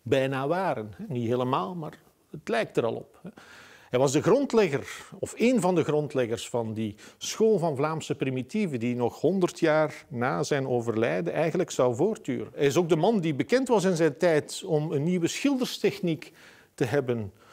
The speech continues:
Maar die grote kunstenaar, Van Eyck, zou dat nooit geworden zijn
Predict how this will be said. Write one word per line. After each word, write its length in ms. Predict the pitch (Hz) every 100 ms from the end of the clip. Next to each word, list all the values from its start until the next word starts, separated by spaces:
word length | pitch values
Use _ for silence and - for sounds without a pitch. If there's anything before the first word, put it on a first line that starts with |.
| - _
Maar 720 | - 151 220 190 104 - - - - _ _ _
die 160 | 156 135
grote 360 | 151 214 214
kunstenaar, 760 | - 226 214 - 143 113 101 90
Van 180 | 135
Eyck, 220 | 147 202 -
zou 180 | 151
dat 240 | 143 123 -
nooit 460 | 123 127 214 277
geworden 500 | - 185 185 190 185
zijn 320 | - 175 175